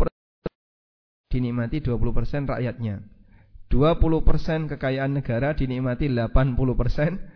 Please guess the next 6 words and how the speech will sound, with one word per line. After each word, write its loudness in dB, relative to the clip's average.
rakyatnya. -10
Jadi 0
bagaimana -2
bisa -4
kesejahteraan -4
itu -6